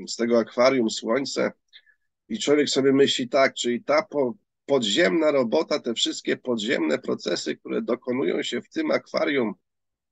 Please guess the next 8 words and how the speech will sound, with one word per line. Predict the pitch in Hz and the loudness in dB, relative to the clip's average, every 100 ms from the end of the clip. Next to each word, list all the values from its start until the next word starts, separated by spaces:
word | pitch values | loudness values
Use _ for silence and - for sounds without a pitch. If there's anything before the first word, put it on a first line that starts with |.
| _ _ | _ _
te | - 120 | -4 0
wszystkie | - - - 143 | 2 0 2 2
ujawnione | 175 156 156 113 131 175 202 170 | 6 8 8 8 6 4 4 2
bądź | 131 143 117 113 | 2 2 0 -2
nieujawnione | 127 214 208 165 127 165 175 - | -2 -2 -2 -2 -2 -2 -2 -4
tęsknoty, | 139 131 - - 139 208 214 147 | -2 -4 -4 -6 -6 -4 -4 -8
które | - 139 131 | -6 -4 -4
tam | - 143 175 | -2 -2 -2